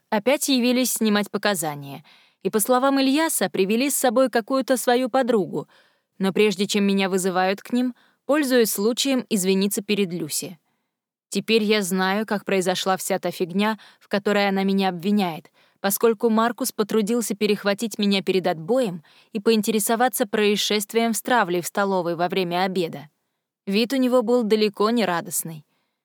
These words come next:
По вполне очевидным причинам, типа как я вообще ничего не помнила. Сказать мне ему было особо нечего, но он ясно дал мне понять, что мое недопустимое поведение будет обязательно учтено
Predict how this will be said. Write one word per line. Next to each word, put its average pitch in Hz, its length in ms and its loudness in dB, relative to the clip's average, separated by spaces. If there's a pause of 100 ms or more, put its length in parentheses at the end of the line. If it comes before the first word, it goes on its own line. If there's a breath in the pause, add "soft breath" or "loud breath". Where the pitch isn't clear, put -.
(240)
По 202 100 -2
вполне 240 420 0
очевидным 226 500 0
причинам, 208 600 -2 (260)
типа 170 300 -4
как 170 240 -4
я 170 160 -2
вообще 180 400 -2
ничего 185 400 0
не 175 140 -4
помнила. 156 540 -6 (1400)
Сказать 220 560 0
мне 240 260 4
ему 233 220 4
было 226 320 4
особо 196 320 -2
нечего, 165 600 -4 (440)
но 226 220 0
он 302 140 -2
ясно 262 400 0
дал 233 240 2
мне 208 200 2
понять, 185 520 -6 (280)
что - 220 -2
мое 214 240 4
недопустимое 202 800 0
поведение 220 800 0
будет 233 500 -4
обязательно 214 800 0
учтено 202 560 -2